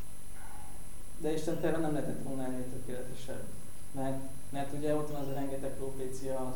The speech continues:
Ószövetségben, az Újszövetségben olvassuk, hogy előkészítették Jézusnak az útját, Keresztelő János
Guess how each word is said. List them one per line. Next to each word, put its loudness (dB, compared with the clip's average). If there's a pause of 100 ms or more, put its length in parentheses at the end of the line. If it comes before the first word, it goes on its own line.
Ószövetségben, 0 (800)
az 0
Újszövetségben 0
olvassuk, 0
hogy 0 (420)
előkészítették 0
Jézusnak 0
az 0
útját, 0 (720)
Keresztelő 0
János 0